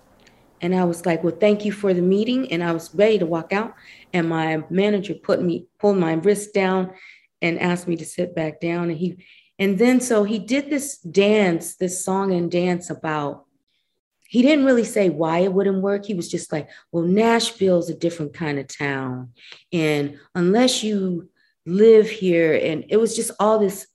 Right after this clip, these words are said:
roundabout talking. But when I left, I left with the, um, with the true belief that it was because of,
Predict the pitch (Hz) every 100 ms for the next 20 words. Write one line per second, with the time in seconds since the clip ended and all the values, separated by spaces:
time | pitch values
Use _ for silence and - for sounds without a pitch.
0 | _ 170 170 185 185 190 190 190 165 151
1 | 143 147 160 143 143 147 139 143 143 _
2 | - _ 190 180 175 175 165 170 214 233
3 | 180 170 - - _ _ _ _ - -
4 | 202 196 202 208 180 180 170 160 - 175
5 | 151 147 147 - _ _ _ _ _ _
6 | _ _ _ _ _ - - 190 196 190
7 | 190 185 175 175 _ - - 359 226 165
8 | 147 143 160 156 151 156 - 170 - 165
9 | 160